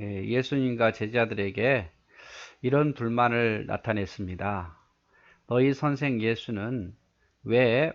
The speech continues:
반세계를 내지 않느냐? 왜 반세계를 내지 않느냐?"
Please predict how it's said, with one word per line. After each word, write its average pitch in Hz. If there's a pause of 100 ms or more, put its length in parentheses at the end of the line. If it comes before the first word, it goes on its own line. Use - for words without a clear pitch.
반세계를 117
내지 101
않느냐? 80 (120)
왜 120
반세계를 101
내지 85
않느냐?" 80